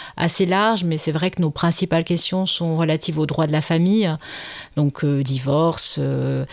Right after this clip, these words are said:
séparation, droit de visite non exercée, et puis aussi, euh, les questions, euh, des violences, euh, violences conjugales,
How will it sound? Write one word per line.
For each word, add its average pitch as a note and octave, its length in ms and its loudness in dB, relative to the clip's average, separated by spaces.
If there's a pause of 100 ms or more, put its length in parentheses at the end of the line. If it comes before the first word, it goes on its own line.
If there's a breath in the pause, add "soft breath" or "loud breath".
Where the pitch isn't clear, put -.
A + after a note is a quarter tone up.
(260 loud breath)
séparation, F#3 1300 2
droit D3 280 0
de C#3+ 80 -2
visite D3 500 0
non D3 300 2
exercée, D3+ 760 2
et F3 140 2
puis F#3 460 -2
aussi, F3+ 440 2
euh, E3+ 80 4
les D3+ 120 2
questions, D3+ 840 0
euh, C#3 40 2
des C#3+ 120 2
violences, C#3+ 580 0
euh, C3 160 0
violences C#3+ 260 0
conjugales, D#3 720 0